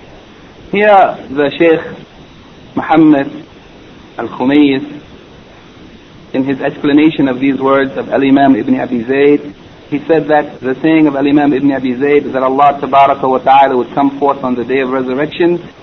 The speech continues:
and the angels would come forth along with him in ranks or in rows.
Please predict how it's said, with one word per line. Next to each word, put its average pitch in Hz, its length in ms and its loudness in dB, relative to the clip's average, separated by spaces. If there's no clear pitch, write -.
and 131 160 -2
the 131 100 0
angels 156 540 2
would 123 200 -8
come 151 240 2
forth 147 240 0
along 143 320 2
with 143 180 2
him 151 240 2
in 131 160 0
ranks 156 340 2
or 135 120 -2
in 127 100 0
rows. 139 380 4